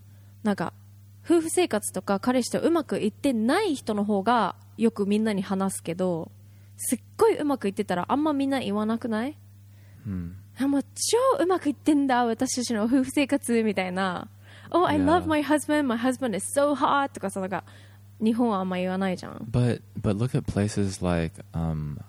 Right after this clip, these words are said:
Speaker 2: Ireland.
Speaker 1: Yeah.
Speaker 2: Like, there's some really dark places in the
Speaker 1: Yeah.
Speaker 2: West
Speaker 1: Yeah,
Speaker 2: where
Speaker 1: yeah.
Speaker 2: nobody's positive.
Speaker 1: そうだね。
Speaker 2: And it's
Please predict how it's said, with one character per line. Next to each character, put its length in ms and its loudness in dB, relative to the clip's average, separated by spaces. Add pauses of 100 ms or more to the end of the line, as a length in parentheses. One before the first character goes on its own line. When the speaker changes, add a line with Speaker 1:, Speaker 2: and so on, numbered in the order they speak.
(220)
Speaker 2:
Ireland. 640 -2 (640)
Speaker 1:
Yeah. 400 -4 (680)
Speaker 2:
Like, 220 0
there's 220 2
some 160 2 (160)
really 420 4
dark 420 0
places 480 0
in 100 2
the 60 2
Speaker 1:
Yeah. 120 2
Speaker 2:
West 460 -2
Speaker 1:
Yeah, 140 0
Speaker 2:
where 160 4
Speaker 1:
yeah. 180 2
Speaker 2:
nobody's 540 2
positive. 600 0 (200)
Speaker 1:
そ 280 -2
う 40 -6
だ 160 -12
ね。 120 -2
Speaker 2:
And 240 2
it's 160 -4